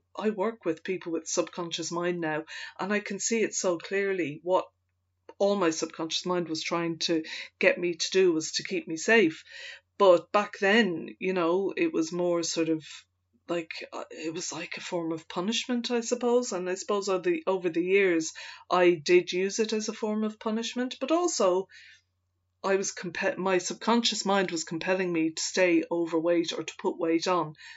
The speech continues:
so I wouldn't look as attractive. Um, my teen years, I hated, hated them, hated school.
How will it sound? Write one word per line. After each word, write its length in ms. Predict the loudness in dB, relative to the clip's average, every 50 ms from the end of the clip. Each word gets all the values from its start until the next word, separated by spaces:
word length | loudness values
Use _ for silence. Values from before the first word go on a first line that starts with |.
| -20
so 240 | _ -6 -2 0 2
I 120 | 4 4 4
wouldn't 340 | 2 0 -2 -2 -6 -2
look 280 | 0 -2 -2 -2 -4 -10 -6
as 200 | -6 -4 -4 -4
attractive. 680 | -6 -4 -4 -4 -4 -4 -6 -6 -6 -6 -6 -6 -10 -20 _ -20 -20 -20 -18 -18 -18 -20 -20 _ -6
Um, 640 | -4 -4 -2 -2 -4 -4 -4 -4 -6 -6 -8 -10 -12 _ _ _ _ _ _ _ _ _ _ _ _ _ _ _ _ _ -16 -16 -16 _
my 180 | -8 -4 -4 -2
teen 420 | -2 0 0 2 2 2 0 -2
years, 640 | -2 -2 0 0 0 -2 -2 -2 -2 -4 -6 -6 -8 -14 _ _ -20 -20 _ _ _ _ _ _
I 180 | -6 0 0 0
hated, 520 | 2 0 0 0 0 0 0 -4 -6 -6 -10 _ _ -10
hated 460 | -6 0 0 0 0 0 -6 -8 -4
them, 200 | -4 -4 -4 -4 -8 -16 -16 -18 -18 -6
hated 380 | 0 2 2 2 2 -2 -6 -6
school. 500 | -8 -2 0 2 4 4 4 4 2